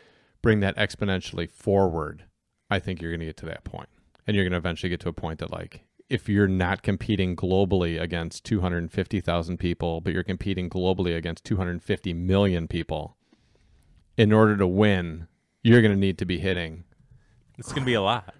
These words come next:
Speaker 1: crazy shit that when you look at it now, you're just like, "What the fuck?" Like, when we watch old videos and those guys are laying up from thirty feet and they're like, "Smart move. That was a good move."
Speaker 2: Yeah.
Speaker 1: And now you're like, "Dude, if you're not
Speaker 2: Yeah.
Speaker 1: making that, you're not winning."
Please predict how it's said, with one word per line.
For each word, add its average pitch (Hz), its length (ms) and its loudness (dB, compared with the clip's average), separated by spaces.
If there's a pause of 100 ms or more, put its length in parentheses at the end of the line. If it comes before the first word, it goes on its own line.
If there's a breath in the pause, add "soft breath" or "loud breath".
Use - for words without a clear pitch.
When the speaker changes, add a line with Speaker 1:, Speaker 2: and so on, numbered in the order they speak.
(100)
Speaker 1:
crazy 113 380 6
shit - 320 -4 (100)
that 117 100 4
when 113 100 6
you 110 80 4
look 110 200 2
at 101 60 0
it 92 80 -4
now, 95 180 -2
you're 90 120 -4
just 87 160 -8
like, 90 160 -8
"What 139 120 -4
the 107 80 -6
fuck?" - 340 -2
Like, 110 140 0
when 143 100 2
we 123 40 4
watch 117 240 4
old 135 240 4
videos 95 280 2
and 98 100 -2
those 98 120 0
guys 95 180 0
are 95 80 0
laying 98 280 0
up 95 140 -4
from 104 140 -4
thirty 98 260 2
feet 110 300 -2
and 98 80 -4
they're 92 100 0
like, 85 240 -6
"Smart 135 300 4
move. 156 320 6 (240)
That - 60 0
was 113 120 2
a 120 60 -4
good 113 120 2
move." 95 100 4
Speaker 2:
Yeah. 90 260 4
Speaker 1:
And 104 80 2
now 110 180 4
you're 101 160 0
like, 90 320 -6 (720 soft breath)
"Dude, 120 160 6
if - 80 0
you're 170 80 2
not 123 120 2
Speaker 2:
Yeah. 104 40 2
Speaker 1:
making 101 320 2
that, 82 180 -6
you're 95 100 -2
not 82 220 -4
winning." 80 360 -8